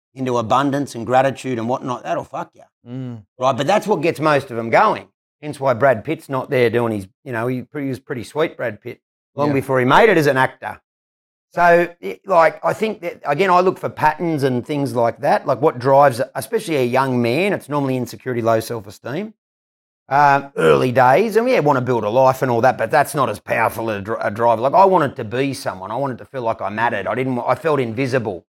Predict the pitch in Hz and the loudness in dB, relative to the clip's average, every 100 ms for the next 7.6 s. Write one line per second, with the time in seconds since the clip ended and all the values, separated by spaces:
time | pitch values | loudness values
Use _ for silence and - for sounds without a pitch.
0 | _ _ _ _ 151 165 151 127 151 156 | _ _ _ _ -2 2 2 4 6 8
1 | 151 147 147 143 147 127 135 139 147 147 | 6 4 2 2 0 0 0 2 0 0
2 | 147 139 139 117 117 107 - 165 165 160 | 0 0 0 -2 -4 -6 -4 0 2 4
3 | 143 139 127 110 110 98 - 165 156 147 | 4 4 2 -4 -8 -10 -6 0 4 2
4 | 131 117 101 110 117 160 156 156 151 - | 0 -4 -4 -2 4 6 6 4 0 -4
5 | _ _ - 160 151 127 120 143 123 110 | _ _ -4 2 2 0 -2 0 0 -2
6 | 107 165 160 135 139 143 135 123 135 120 | -4 -4 -4 0 0 0 -2 2 4 4
7 | 156 156 135 147 131 110 | 4 4 4 2 0 -4